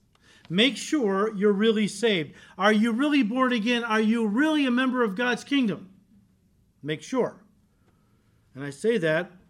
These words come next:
when I repeat, I should say what Jesus said, because I know today the church is flooded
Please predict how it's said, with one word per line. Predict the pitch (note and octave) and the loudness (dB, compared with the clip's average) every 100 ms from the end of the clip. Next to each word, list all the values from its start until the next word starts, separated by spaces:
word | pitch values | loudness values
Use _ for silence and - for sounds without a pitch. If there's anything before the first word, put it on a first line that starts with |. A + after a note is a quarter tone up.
| _ | _
when | - D3 | -16 -14
I | C#3+ C#3+ D3+ | -10 -10 -10
repeat, | C#3+ D3 D3+ G3+ D#3+ | -8 -8 -6 -6 -6
I | C3+ | -10
should | B2 | -16
say | A#2+ D#3+ | -10 -8
what | D3 C#3 | -6 -8
Jesus | B2+ E3 D3+ C#3+ | -8 -8 -8 -10
said, | F3 | -10
because | D3+ E3 F3 F3 G#3+ | -10 -10 -8 -10 -8
I | F#3+ G3+ | -6 -2
know | G#3 | -2
today | G#3+ G#3+ C#3 B2+ B2+ | -4 -8 -12 -10 -10
the | C#3+ | -10
church | - F#3+ F3+ | -10 -12 -12
is | D#3 | -16
flooded | - F#3 E3 C3 | -16 -10 -10 -10